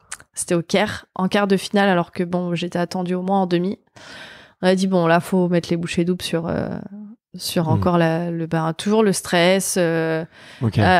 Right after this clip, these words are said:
Speaker 1: avec Jonathan, voilà, on a dit, « Faut, faut qu'on mette les bouchées doubles. »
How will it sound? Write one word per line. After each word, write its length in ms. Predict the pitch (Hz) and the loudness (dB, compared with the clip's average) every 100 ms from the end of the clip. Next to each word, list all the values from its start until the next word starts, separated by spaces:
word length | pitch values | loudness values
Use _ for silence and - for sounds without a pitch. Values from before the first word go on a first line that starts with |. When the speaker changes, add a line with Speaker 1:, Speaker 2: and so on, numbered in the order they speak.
| 135 | 4
Speaker 1:
avec 220 | 180 190 | 4 2
Jonathan, 500 | 185 190 170 202 214 | 2 2 2 2 2
voilà, 220 | 190 170 170 | 2 0 -2
on 100 | 170 | -4
a 80 | |
dit, « 140 | 165 196 | -6 -8
Faut, 320 | - 185 170 | -8 -8 -8
faut 140 | - - | -12 -12
qu'on 120 | - | -2
mette 140 | 208 | 0
les 100 | 233 226 | 0 -2
bouchées 240 | 214 208 | 0 -2
doubles. » 200 | 185 170 | -2 -6